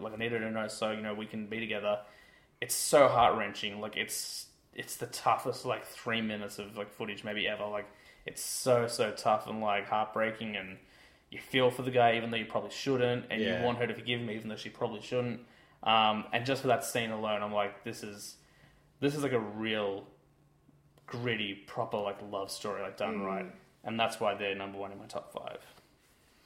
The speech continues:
Speaker 2: Mm, yeah, David Duchovny is so good in that show.
Speaker 1: So good in that show.
Speaker 2: Like, uh, the one, like, I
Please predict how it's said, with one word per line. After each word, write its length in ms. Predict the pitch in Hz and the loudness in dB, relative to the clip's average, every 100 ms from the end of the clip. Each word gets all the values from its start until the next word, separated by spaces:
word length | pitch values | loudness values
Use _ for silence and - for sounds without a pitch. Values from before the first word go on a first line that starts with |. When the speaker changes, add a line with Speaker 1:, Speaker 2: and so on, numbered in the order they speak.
| _ 143 | _ -8
Speaker 2:
Mm, 300 | 143 95 95 | -6 -6 -2
yeah, 240 | 117 98 95 | 2 2 0
David 320 | - 127 147 143 | 2 4 4 2
Duchovny 280 | 107 101 | 2 0
is 80 | 87 | -4
so 280 | - 110 92 | -4 -2 0
good 180 | 90 98 | 0 0
in 40 | 98 | 0
that 160 | 95 | -2
show. 120 | - | -2
Speaker 1:
So 440 | 87 90 - - 131 131 120 | 0 0 0 0 -2 -4 -4
good 100 | 107 | -8
in 100 | 107 | -8
that 140 | 104 | -8
show. 360 | - 117 101 98 - - | -6 -4 -4 -6 -12 -12
Speaker 2:
Like, 280 | - 101 - | -4 -4 2
uh, 420 | 104 98 98 101 - - 101 | 4 4 4 0 -4 -14 -8
the 80 | 110 | -6
one, 400 | 101 127 143 127 | 2 2 2 0
like, 200 | 127 | 0
I 100 | 123 | 0